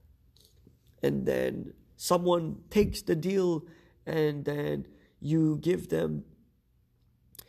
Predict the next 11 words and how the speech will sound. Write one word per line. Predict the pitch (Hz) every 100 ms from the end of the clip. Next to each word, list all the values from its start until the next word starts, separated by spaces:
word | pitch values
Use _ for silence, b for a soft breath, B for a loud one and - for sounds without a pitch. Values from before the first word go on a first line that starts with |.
| B -
one | 175 240 214
percent | 202 202 - 190 175 -
of | 156 143
your | 160 156
emotional | 147 156 175 - 170 156
energy, | - 160 160 - 151 147 B B B B _ -
and, | 147 151 - 151 - - _ _ _ _ _ - _ _ -
uh, | 87 76 - - -
in | 175
exchange, | 170 - - - 185 185 180 170 - b b b b b b b b _ _ _
they, | - 78 151 78 76